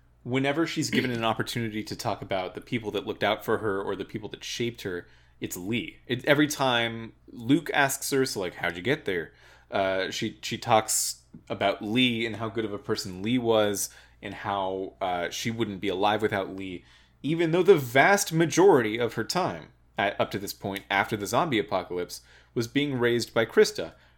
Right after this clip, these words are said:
who you have to assume, I guess, just wasn't as good at it.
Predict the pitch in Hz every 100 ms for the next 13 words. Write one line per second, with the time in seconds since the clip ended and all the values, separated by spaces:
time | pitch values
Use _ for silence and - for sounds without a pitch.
0 | _ 139 151 147 - - _ - 131 190
1 | 262 214 180 - 196 185 - 117 - 101
2 | 110 139 - - 104 101 110 120 117 _
3 | - - - _ _ - 104 98 - 98
4 | 117 135 180 - -